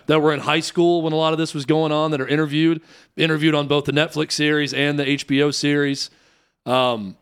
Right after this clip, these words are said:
it's a crazy, crazy story,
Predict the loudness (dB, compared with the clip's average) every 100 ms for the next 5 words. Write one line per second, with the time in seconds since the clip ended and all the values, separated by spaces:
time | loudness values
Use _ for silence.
0 | -6 -4 -4 -8 -12 -4 0 2 0 -4
1 | -8 -14 _ _ _ _ _ -2 2 2
2 | 0 -4 -8 -12 -18 -12 -2 0 0 -2